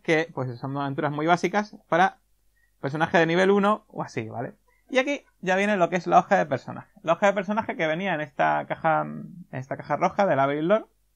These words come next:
junto con la Open, la O G L, la Open Game License, que está aquí. Ya sabéis que hace falta para, para poner nuestros manuales. Aquí viene un mapa, una resolución un poco rara, ¿vale? Porque se nota que está ampliado y tiene una resolución que no está muy bien definida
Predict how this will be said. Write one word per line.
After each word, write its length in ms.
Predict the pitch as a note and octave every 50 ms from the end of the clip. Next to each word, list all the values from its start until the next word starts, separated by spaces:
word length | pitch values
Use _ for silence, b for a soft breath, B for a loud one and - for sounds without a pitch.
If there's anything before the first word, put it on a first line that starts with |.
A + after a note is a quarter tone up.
| _ - - - _ _ _
junto 360 | _ - - A3+ G#3+ G#3+ B3
con 180 | G#3+ G#3+ F#3+ F3
la 320 | D#3 D3+ D3 C#3+ C#3+ D3
Open, 380 | - - C#3+ - D#3 D3+ D3+ D3+
la 200 | C#3+ C3+ C3 C3+
O 100 | C3 C3+
G 160 | - A#2 A2+
L, 160 | A2+ C#3 F3+ F#3
la 160 | C3+ B2 B2
Open 200 | B2 - C3 B2+
Game 140 | B2+ C3 C3
License, 540 | C3 B2 A#2 - A#2+ A#2+ A#2+ - - - _ _ _ _ _ _
que 80 | -
está 140 | C3+ - -
aquí. 200 | G#2 - F3 G#3 - _ _ _ _ _ _ _ -
Ya 80 | C3 B2+
sabéis 240 | B2 B2 D3 D#3+
que 80 | - -
hace 120 | C3+ C3
falta 280 | - D3 D3+ D3+ F#3 F3+
para, 240 | E3 D3 C3+ B2+ - _ _ _
para 160 | - C3 B2+
poner 160 | C3+ C3 D3
nuestros 220 | D3+ C#3 C3 C3+ B2+
manuales. 340 | C3 C3 - - - - - _ _
Aquí 120 | - D3+
viene 140 | D#3+ F#3 G3
un 60 | F#3+
mapa, 360 | G3 A3+ B3 G3 A3 A3+ - _ b b b b b -
una 120 | D3+ E3+
resolución 460 | F#3+ F#3+ - G3 F#3+ F#3 - G#3+ G3
un 80 | F3+ E3
poco 340 | - F3+ D#3+ E3+ D#3 D3+ C#3
rara, 340 | - - F3 G3 F#3 E3+
¿vale? 220 | D#3+ D#3+ F3 G3 F#3+
Porque 340 | E3+ C#3+ C3 - C3 B2+ B2
se 80 | -
nota 140 | C#3 C#3+ D3+
que 80 | D#3+ D3+
está 120 | - E3+
ampliado 420 | D#3+ D3+ - D3+ E3 F3+ E3 C#3
y 40 | C3
tiene 120 | C3+ D3 D3+
una 80 | D3+ D3
resolución 380 | C#3 D3+ C3+ C3+ - E3 C#3
que 80 | B2+ C#3
no 60 | C3+
está 220 | C#3 - - D#3+
muy 220 | D3 C#3 C#3+ C#3+ C#3+
bien 140 | D3 D3 C#3
definida 500 | C#3+ C3+ - C#3+ D#3 F3 F3 F3 B3